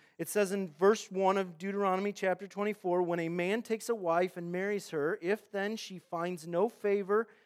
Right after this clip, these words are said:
uh, if then she finds no favor in his eyes because he has found some indecency in her," there's that word indecency or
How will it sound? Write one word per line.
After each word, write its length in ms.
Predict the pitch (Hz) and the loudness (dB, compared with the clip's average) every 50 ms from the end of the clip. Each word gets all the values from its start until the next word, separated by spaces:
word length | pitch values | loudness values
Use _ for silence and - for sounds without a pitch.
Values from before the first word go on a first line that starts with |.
| _ _ _ _ _ _ _ _ _ | _ _ _ _ _ _ _ _ _
uh, 220 | 165 156 147 147 165 185 | -8 -6 -4 -4 0 2
if 260 | 196 240 226 - - | 2 2 2 0 -2
then 240 | 214 214 208 202 202 | 0 0 0 0 -2
she 240 | 185 - - 214 | -6 -8 -10 -12
finds 400 | 196 - 202 196 196 190 180 156 | -8 -4 -4 -2 -2 -4 -6 -6
no 180 | 180 180 190 220 | -2 0 0 0
favor 380 | 226 - - 196 196 190 190 185 | 0 0 0 2 2 2 0 -2
in 120 | 160 151 | -4 -6
his 280 | 156 151 190 233 240 196 | -6 -4 -4 -4 -2 0
eyes 380 | 190 160 151 156 165 185 190 170 | 2 4 4 6 4 4 2 -2
because 360 | 165 170 - 180 175 - - | -10 -12 -10 -8 -8 -8 -8
he 120 | - 196 | -6 -6
has 160 | 185 175 - | -4 -4 -6
found 380 | - - - 185 185 202 208 196 | -6 -6 -2 -2 0 -2 -2 -4
some 240 | - - 202 190 185 | -6 -8 -6 -6 -6
indecency 880 | 175 165 151 139 160 196 214 208 - 233 226 208 - - 233 226 226 - | -6 -8 -10 -10 -10 -8 -8 -8 -10 -12 -12 -12 -12 -12 -12 -14 -12 -10
in 140 | 180 214 226 | -8 -6 -4
her," 240 | 202 196 180 185 | -2 0 0 0
there's 220 | 175 180 185 170 170 | 0 -2 -2 -2 0
that 200 | 208 208 - 180 | 0 0 0 0
word 240 | 180 190 196 190 185 | -2 -2 0 0 -2
indecency 800 | 170 165 160 143 175 190 196 180 - 208 185 - - 214 214 202 | -4 -6 -8 -10 -10 -10 -8 -10 -10 -12 -12 -12 -10 -6 -2 -2
or 200 | 165 151 143 | -2 -2 -2